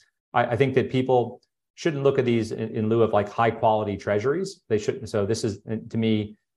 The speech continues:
if you're gonna be in fixed income, a portion of that fixed income can certainly be in private credit. And it's, it should be in private credit because the excess yields that you're getting there maybe are probably appropriate for the risk that you're taking, but, uh, you're somehow immunizing your cash flow needs through high quality assets and short-term assets,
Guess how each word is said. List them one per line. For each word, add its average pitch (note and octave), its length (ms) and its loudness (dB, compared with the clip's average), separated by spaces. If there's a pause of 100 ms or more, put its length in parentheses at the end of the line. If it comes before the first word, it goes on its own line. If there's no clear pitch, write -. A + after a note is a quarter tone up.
if - 120 -2
you're B2+ 100 4
gonna B2 120 2
be B2+ 140 2
in B2 80 2
fixed A#2 320 -2
income, G#2+ 520 -4
a G#2 60 -4
portion A#2+ 400 0
of F#2+ 100 -4
that G2+ 180 -2
fixed G2+ 220 -6
income G2+ 280 -4
can G2+ 160 -6
certainly A2 300 0
be G2+ 140 -2
in F#2+ 140 -6
private F#2+ 300 0
credit. B2 360 0
And G#2 160 -2
it's, - 320 -6 (340)
it G#2+ 120 -2
should D#3 160 2
be B2+ 120 2
in G#2 80 -2
private G#2 300 0
credit G#2 220 0
because G#2 320 -2
the G#2 200 -6
excess A2+ 400 -2
yields A2+ 360 2
that G#2+ 80 -4
you're G2 120 -4
getting G2+ 280 -2
there G2 320 -4 (320)
maybe A2+ 300 4
are G2 80 4
probably A2 520 2
appropriate G2 680 -2
for - 80 -4
the F#2+ 100 -4
risk G2+ 240 0
that G#2 120 -6
you're F#2+ 100 -2
taking, F#3+ 500 -2 (360)
but, A2+ 340 2
uh, G#2 240 0
you're G#2+ 320 4
somehow A2 580 -2
immunizing G#2+ 680 -2
your G2 120 -2
cash G#2+ 300 0
flow G#2 180 -2
needs G2+ 300 -4
through F#2+ 240 -4
high A2 160 2
quality G2+ 440 0
assets G2 500 -4
and F2+ 100 -8
short-term G2 480 -4
assets, - 560 -10